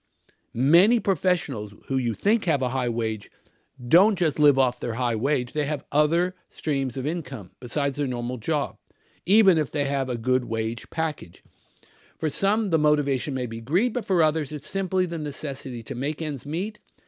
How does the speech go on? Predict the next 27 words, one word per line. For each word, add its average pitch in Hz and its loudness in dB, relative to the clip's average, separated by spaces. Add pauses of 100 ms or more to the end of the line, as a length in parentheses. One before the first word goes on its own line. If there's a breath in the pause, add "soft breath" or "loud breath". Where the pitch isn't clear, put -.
(340 soft breath)
and 160 2
to 160 4
enlarge 139 2
the 151 -2
family's 120 -4
opportunities. 143 -4 (300 soft breath)
Hobbies 180 2
can 127 -4
turn 151 -2
into 123 -4
dollars 117 -6 (120)
and 165 -4
pounds. 120 -6 (280 soft breath)
Also, 160 2
money 135 2
can 139 -2
be 143 0
made 120 -2
by 139 2
blogging, 131 -2 (240)
the 147 4
internet, 123 -2 (840 soft breath)
simple 165 0
petty 165 -2
capitalism, 131 -6 (160)
including 147 4
outdoor 135 -4